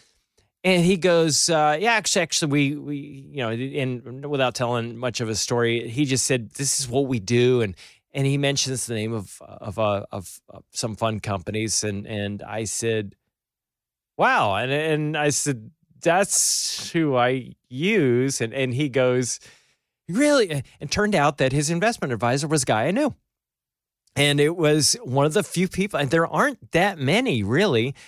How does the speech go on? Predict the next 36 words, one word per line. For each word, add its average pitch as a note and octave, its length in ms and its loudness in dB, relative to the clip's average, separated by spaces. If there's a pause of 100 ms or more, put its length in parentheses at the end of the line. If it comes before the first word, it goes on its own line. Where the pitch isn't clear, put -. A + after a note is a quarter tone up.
(260)
but D3 140 0
there D#3+ 120 2
was E3+ 180 2
this F#3 200 -2
one C#3 180 0
guy C3+ 200 0
that C3 140 -2
he B2+ 100 -2
had C#3+ 100 0
been C3+ 140 -4
working C#3+ 240 -2
with. A2+ 120 0
He's D#3 200 0
out C#3 180 0
of A#2 80 0
state, F2+ 260 -2
didn't G#2+ 200 -4
live F#2 180 -6
around E2+ 200 -10
here. F#2 160 -12 (580)
Uh, D3 120 2
but D3 180 2
it A3 60 6
was G3+ 160 4
just G#3 240 2
interesting E3+ 560 0 (180)
because D3+ 640 0 (180)
it F#3+ 180 2 (100)
was D#3+ 460 2 (480)
like E3+ 220 2
clockwork F#3+ 500 0
for D3+ 120 2
him D3 220 4
to E3 80 0
talk B2+ 380 -2
about B2 480 2